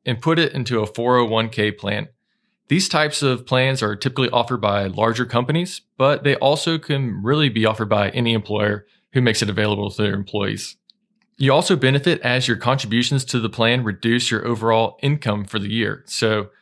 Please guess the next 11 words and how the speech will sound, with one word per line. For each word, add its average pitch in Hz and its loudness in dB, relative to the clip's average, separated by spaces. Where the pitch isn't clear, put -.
reducing 131 2
the 127 4
amount 117 0
of 110 -8
taxable 123 -2
income 117 -2
you 107 -2
report 107 -2
when 110 -6
filing 104 -2
taxes. - -8